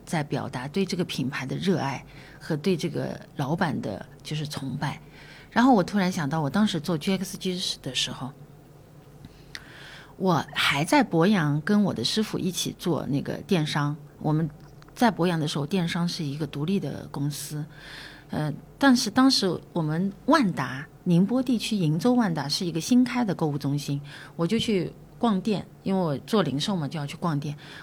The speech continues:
我看到就是G X G黑白灰的那个店铺风格是独树一帜的。我那时候也不认识那个G X G的老板，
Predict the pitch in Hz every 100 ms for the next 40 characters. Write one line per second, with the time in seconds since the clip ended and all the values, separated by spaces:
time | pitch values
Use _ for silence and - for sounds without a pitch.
0 | - 147 147 - 240 202 180 147 139 156
1 | 151 - 139 - - 208 208 208 - 196
2 | 170 - - 254 247 240 123 147 - 196
3 | 190 - - - - - - - 156 139
4 | 110 104 69 - - - - 247 175 175
5 | - 175 170 - - - - - 170 170
6 | - 311 156 120 - 135 - - - -
7 | - - - - 214 311 277 247 160 160
8 | 220 240 - 160 147 143 151 143 143 139
9 | - 165 143 147 - 143 113 - -